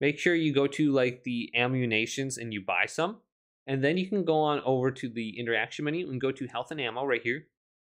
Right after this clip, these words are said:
And then you can go to body armor, and you can scroll on down and you can show the armor under here. So it says equip armor. Now, since I have a utility vest, which looks like body armor on,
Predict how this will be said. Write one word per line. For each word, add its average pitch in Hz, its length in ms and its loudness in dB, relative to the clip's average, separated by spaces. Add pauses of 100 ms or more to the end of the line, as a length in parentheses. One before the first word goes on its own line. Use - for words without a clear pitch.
(300)
And 127 100 -2
then 139 140 4
you 151 60 4
can 131 80 -4
go 131 120 4
to 127 140 -4
body 110 260 4
armor, 160 300 0 (460)
and 131 160 -2
you 127 80 0
can 127 120 -4
scroll 147 280 2
on 139 160 2
down 127 320 2
and 139 140 2
you 151 100 0
can 151 140 0
show 147 300 2
the 135 160 0
armor 117 320 2
under 101 240 0
here. 113 240 -2
So 104 160 -2
it 104 100 -4
says 113 240 -4
equip 123 340 -4
armor. 131 440 0 (360)
Now, 135 140 4
since 202 300 2
I 226 80 4
have 208 240 2
a 160 80 4
utility 131 680 2
vest, 101 320 0
which 120 280 -2
looks 147 320 0
like 123 200 2
body 104 280 4
armor 95 320 -2
on, 98 320 0